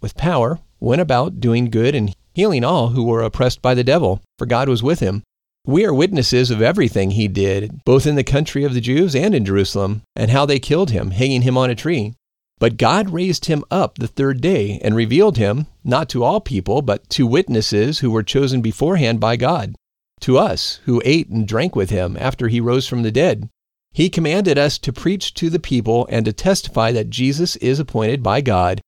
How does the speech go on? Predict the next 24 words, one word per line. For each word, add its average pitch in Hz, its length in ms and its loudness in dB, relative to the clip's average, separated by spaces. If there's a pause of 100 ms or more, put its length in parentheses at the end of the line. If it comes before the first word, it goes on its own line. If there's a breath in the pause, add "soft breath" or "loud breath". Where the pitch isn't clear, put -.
(120)
as 98 160 0
the 95 100 0
judge 123 400 0
of 104 200 -2
the 101 100 0
living 143 400 0 (220)
and 104 200 0
the 98 80 0
dead. 113 380 0 (460)
All 156 160 4
the 170 40 0
prophets 160 460 -2
testify 139 480 0
about 101 260 0
him, 92 280 -2 (140)
that 110 200 -2
through 143 220 0
his 143 260 0
name, 165 380 -2 (260)
everyone 156 460 2
who 127 120 0
believes 135 400 -4
in 160 120 0
him 143 320 0